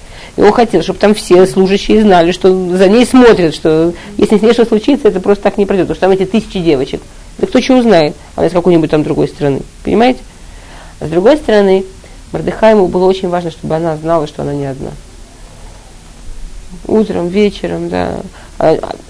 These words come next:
первые пять лет, когда вот уходил, так они не могли разговаривать. Потом, когда она стала, когда он стал уже министром, так уже не было никаких проблем, они уже просто по-человечески могли общаться.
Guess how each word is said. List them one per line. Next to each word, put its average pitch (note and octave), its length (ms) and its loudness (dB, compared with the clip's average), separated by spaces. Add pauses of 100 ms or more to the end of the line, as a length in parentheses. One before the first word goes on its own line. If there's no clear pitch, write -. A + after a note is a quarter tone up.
(140)
первые G3 320 4
пять E3+ 180 -2
лет, F#3 180 0
когда D#3 220 -4
вот D3 140 -6
уходил, D#3+ 340 -4
так D#3 160 -8
они D#3 200 -4
не D#3+ 120 -4
могли D#3+ 220 -4
разговаривать. D3+ 520 -4
Потом, E3 260 -4
когда D#3 260 -4
она D3+ 140 -4
стала, D3 360 0 (220)
когда D#3 220 0
он D3+ 60 -2
стал D#3 220 0
уже D3 140 0
министром, F3+ 640 2 (560)
так - 120 -10
уже E3 140 -4
не F#3+ 120 4
было F3 120 2
никаких E3+ 200 -4
проблем, E3+ 320 -2
они D3+ 100 -2
уже D#3 80 -4
просто - 200 -8
по-человечески F3+ 500 0
могли D3+ 280 -6
общаться. - 320 -12